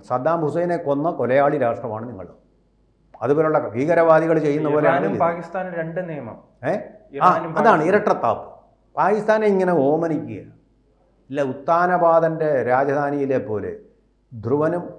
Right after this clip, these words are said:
Speaker 1: മറ്റൊരു രാജകുമാരനും ഉണ്ടായിരുന്നല്ലോ. ഉ-, പിന്നെ ധ്രുവന് ഒരു തരത്തിലുള്ള ലാളനയും കിട്ടുകയില്ല. മറ്റേ പുത്രന്, അദ്ദേഹത്തിൻ്റെ പേര് ഉത്തമൻ എന്നാണെന്ന് തോന്നുന്നു. ആ, എനിക്ക് ഓർമ്മയില്ല, ക്ഷമിക്കണം, കറക്റ്റ് ചെയ്യുക,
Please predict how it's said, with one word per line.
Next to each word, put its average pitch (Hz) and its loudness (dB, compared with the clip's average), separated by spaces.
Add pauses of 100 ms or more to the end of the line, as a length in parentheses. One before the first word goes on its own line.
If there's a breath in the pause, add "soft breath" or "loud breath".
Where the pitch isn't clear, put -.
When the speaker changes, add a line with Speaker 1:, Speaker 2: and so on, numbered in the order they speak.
(200)
Speaker 1:
മറ്റൊരു 151 -6
രാജകുമാരനും 139 -2
ഉണ്ടായിരുന്നല്ലോ. 92 -8
ഉ-, - -20
പിന്നെ 92 -12
ധ്രുവന് 156 -6
ഒരു 165 -6
തരത്തിലുള്ള 143 -6 (280 loud breath)
ലാളനയും 123 0
കിട്ടുകയില്ല. 85 -12
മറ്റേ 175 -6
പുത്രന്, 98 -8
അദ്ദേഹത്തിൻ്റെ 143 -10
പേര് 151 -4
ഉത്തമൻ 127 -4
എന്നാണെന്ന് 107 -6
തോന്നുന്നു. - -20 (340 soft breath)
ആ, 127 -14
എനിക്ക് 131 -10
ഓർമ്മയില്ല, 127 -6
ക്ഷമിക്കണം, 113 -10
കറക്റ്റ് 120 -4
ചെയ്യുക, 120 -6